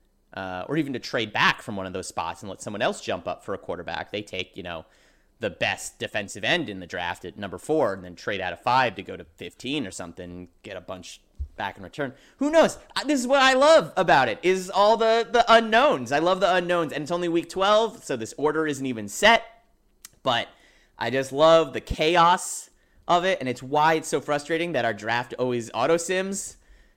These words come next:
Knock on wood, that does not happen this time. Uh, but I think it's amazing how much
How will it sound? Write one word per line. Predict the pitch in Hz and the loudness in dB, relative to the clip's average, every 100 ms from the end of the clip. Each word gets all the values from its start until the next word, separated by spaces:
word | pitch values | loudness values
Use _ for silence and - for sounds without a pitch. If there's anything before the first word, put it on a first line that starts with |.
| - | -8
Knock | 120 127 | -4 -2
on | 131 131 | -2 0
wood, | 165 170 | 0 2
that | 117 | -2
does | 117 110 | -4 -6
not | 110 107 | -4 2
happen | 170 185 | 2 2
this | 190 185 | -4 -2
time. | 226 196 202 202 - _ _ - | 0 2 2 -2 -12 _ _ 0
Uh, | 131 131 - | 2 2 2
but | - | 4
I | 175 | 4
think | 208 | 4
it's | 208 220 | 0 -4
amazing | 220 240 277 208 139 101 104 | -2 -2 -2 -2 -4 -4 -8
how | - 180 | -4 -2
much | 185 180 175 | 0 -2 -4